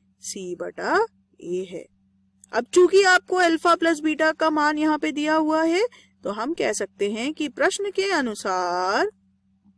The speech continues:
अल्फा प्लस बीटा हमें कितना गिवन है, माइनस थ्री, और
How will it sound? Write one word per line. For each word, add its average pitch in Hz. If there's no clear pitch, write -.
अल्फा 349
प्लस 262
बीटा 208
हमें 202
कितना 226
गिवन 240
है, 285
माइनस 285
थ्री, -
और 196